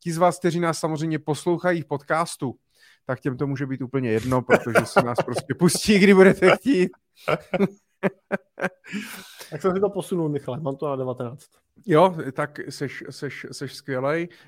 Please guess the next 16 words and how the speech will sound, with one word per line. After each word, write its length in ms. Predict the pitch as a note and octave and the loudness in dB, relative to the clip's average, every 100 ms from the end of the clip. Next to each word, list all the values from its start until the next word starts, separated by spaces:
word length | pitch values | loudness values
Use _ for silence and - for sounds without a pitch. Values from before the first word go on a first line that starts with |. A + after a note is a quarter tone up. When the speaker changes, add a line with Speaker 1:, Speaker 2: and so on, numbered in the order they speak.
| _ | _
Speaker 1:
Eh, 180 | C3+ C3+ | -2 2
Jirko, 320 | F3 G#3+ G3+ | 2 2 0
máš 200 | F3+ F3 | -2 -2
nějaký 260 | G3+ G3 G3 | -4 -6 -8
poslední 480 | F#3 - F#3 E3 | -8 -4 -4 -4
slova, 300 | D3+ F#3 F3+ | -2 0 2
který 280 | E3 F#3 E3 | 0 -2 -2
bys 160 | D3+ C3+ | -6 -8
chtěl, 280 | E3 D3 C3+ | -4 -2 -4
který 360 | - - D3 | -8 -4 -4
bys 160 | C#3+ C#3 | -4 -6
chtěl 180 | D#3 C3 | -4 -4
vzkázat? 640 | - D3+ D#3 D3+ C#3+ C#3+ _ _ _ _ _ | 0 2 2 0 -4 -6 _ _ _ _ _
To 60 | - | -2
je 40 | |
takový, 360 | F3+ F#3 G3 F#3 | -2 0 0 0